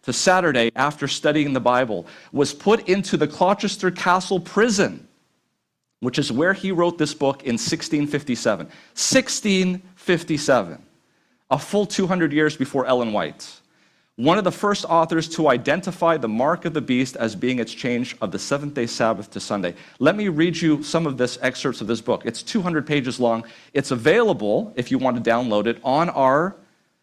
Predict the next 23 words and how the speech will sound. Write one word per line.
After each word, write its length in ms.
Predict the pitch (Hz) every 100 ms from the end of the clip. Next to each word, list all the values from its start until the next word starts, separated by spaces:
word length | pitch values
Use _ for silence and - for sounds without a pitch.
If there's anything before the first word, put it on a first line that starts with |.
| _ _
web 340 | 117 127 170 165
app, 340 | 120 151 254 - - _ _ _
correct? 540 | - 120 165 - - - _ _ _ _ _ _ _ _ _ _ _
Look 180 | 123 131
on 60 |
our 80 | 170
web 240 | 175 185 175
app 220 | 175 165
and 80 | 147
it's 140 | -
there. 420 | 156 151 85 - _ _
Let 140 | 139
me 80 | 214
read 240 | 180 190 170
this 180 | 143 -
to 80 | 95
you, 180 | 71 - _
okay? 320 | - 98 143 294 - _
And 100 | 101
just 240 | 113 190 - - _ _ _ _ _ _ _ _
listen 280 | 139 175 147
to 100 | 123
this. 420 | 85 65 - -